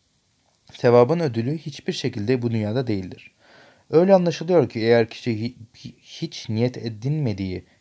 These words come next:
bir aşamadaysa, o kişi sevabın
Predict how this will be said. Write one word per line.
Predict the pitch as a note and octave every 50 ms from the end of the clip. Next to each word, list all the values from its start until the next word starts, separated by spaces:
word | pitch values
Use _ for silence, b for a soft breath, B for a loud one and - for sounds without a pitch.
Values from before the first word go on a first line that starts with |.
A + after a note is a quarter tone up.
| b _
bir | A#2 A2+ A2
aşamadaysa, | A2+ G#2 - A#2 A2+ G#2+ G2+ G2+ A#2 C3 C3+ C3+ - G2+ F#2 F#2+ - b b b b b b _
o | - C#3+
kişi | C#3+ - - - F3+ D#3+
sevabın | - D3 C3 B2+ C3 C3 C3 B2+ A#2+ A#2+ D#3+ F#3 A3